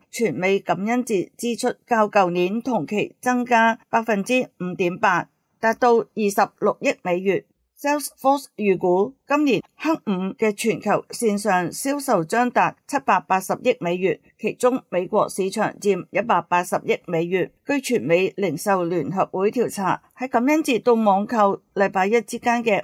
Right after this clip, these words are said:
五日內，將有一點八六九億名美國人購物，較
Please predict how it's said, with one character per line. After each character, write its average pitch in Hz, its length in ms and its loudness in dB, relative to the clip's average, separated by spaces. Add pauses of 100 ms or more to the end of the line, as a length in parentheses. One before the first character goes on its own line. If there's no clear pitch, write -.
(120)
五 220 60 -2
日 240 220 4
內， 185 360 2 (340)
將 269 220 2
有 185 320 4 (140)
一 277 80 -6
點 226 320 -2
八 190 260 0
六 185 240 -2 (100)
九 160 220 0
億 240 180 0 (100)
名 170 340 -4
美 151 180 -4
國 170 240 0
人 180 180 -2
購 208 200 0
物， 196 100 -2 (380)
較 190 240 2